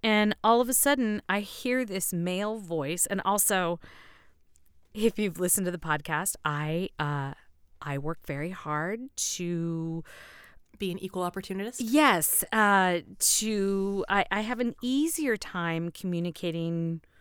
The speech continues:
Speaker 2: With more feminine?
Speaker 1: in magical with feminine and, uh,
Speaker 2: Yeah.
Speaker 1: non-binary. I,
Speaker 2: <laughs>
Speaker 1: I, although I have some great men in my life right now and I love and adore them, they are not my go-to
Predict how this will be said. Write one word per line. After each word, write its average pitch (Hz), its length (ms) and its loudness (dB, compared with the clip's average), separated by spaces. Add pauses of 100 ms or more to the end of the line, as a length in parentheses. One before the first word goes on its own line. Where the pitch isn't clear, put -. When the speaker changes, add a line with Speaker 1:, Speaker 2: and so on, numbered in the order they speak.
(260)
Speaker 2:
With 190 160 -12
more 170 100 -10
feminine? 175 560 -8 (120)
Speaker 1:
in 185 240 4
magical 175 640 2
with 170 260 2
feminine 190 600 0
and, 170 440 -2
uh, 165 60 -4
Speaker 2:
Yeah. 151 240 -2 (220)
Speaker 1:
non-binary. 180 1120 -2 (260)
I, 190 420 0 (200)
Speaker 2:
<laughs> - 200 -14
Speaker 1:
I, 175 100 -6 (100)
although 185 360 0
I 190 120 -2
have 175 240 -4
some 170 220 -2 (100)
great 151 600 -2
men 170 260 -2
in 180 140 -4
my 175 160 -4
life 170 200 -2
right - 140 -4
now 180 140 -4
and 160 80 -4
I 151 100 -2
love 147 420 -4
and 156 140 -6
adore 139 320 -6
them, 220 320 -4 (520)
they 175 220 2
are 180 140 2
not 185 240 0
my 175 80 0
go-to 151 420 -2